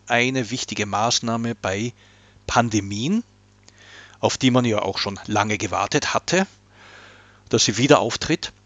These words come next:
Und zwar, es ist die Impfung. Warum ist das so? Es ist genau der Mechanismus, den man heute sieht, den wir heute sehen,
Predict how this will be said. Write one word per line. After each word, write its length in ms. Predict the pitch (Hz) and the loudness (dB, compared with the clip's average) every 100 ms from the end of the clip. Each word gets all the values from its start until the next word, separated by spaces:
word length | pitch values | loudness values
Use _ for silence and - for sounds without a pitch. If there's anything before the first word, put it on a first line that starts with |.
| _ _ - | _ _ -4
Und 260 | 131 127 | -2 0
zwar, 320 | - - 95 - | 0 -2 -2 -4
es 140 | - | 0
ist 200 | 135 - | 2 0
die 140 | 156 | -2
Impfung. 640 | 147 139 - - 87 87 - _ - - - | -2 -2 -2 -2 -6 -12 -20 _ -20 -18 0
Warum 400 | 104 147 196 185 | 2 2 0 2
ist 320 | 214 - - | 4 4 4
das 220 | 98 - | 4 4
so? 160 | 98 95 | 2 0
Es 100 | 151 | 2
ist 140 | - | 2
genau 340 | 120 123 170 220 _ _ _ - | 0 0 -2 -4 _ _ _ 0
der 160 | 151 185 | 4 4
Mechanismus, 760 | 180 - 147 170 - 156 156 | 4 0 0 2 0 0 -2
den 160 | - 135 | -2 0
man 240 | 135 127 | 0 -2
heute 280 | 120 113 107 | -2 -2 2
sieht, 360 | - - 196 - | 2 2 0 -4
den 180 | 117 175 | -2 2
wir 160 | 165 | 2
heute 240 | 110 107 110 | 2 0 2
sehen, 320 | 107 113 | 2 0